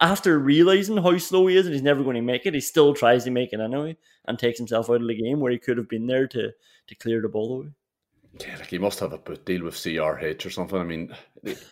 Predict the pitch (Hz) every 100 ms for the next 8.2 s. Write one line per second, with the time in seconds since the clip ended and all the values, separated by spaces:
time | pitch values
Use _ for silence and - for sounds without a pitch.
0 | - 339 - 254 - - - 120 127 104
1 | 90 85 82 78 78 78 - 82 82 101
2 | 82 87 92 - 85 87 92 - 82 82
3 | 101 - _ _ - - - 92 92 98
4 | 95 104 - 120 107 107 87 80 85 92
5 | 92 - 95 - - 147 143 - 143 -
6 | - - - 95 90 90 98 98 117 107
7 | 90 85 90 98 101 98 95 82 85 90
8 | - 107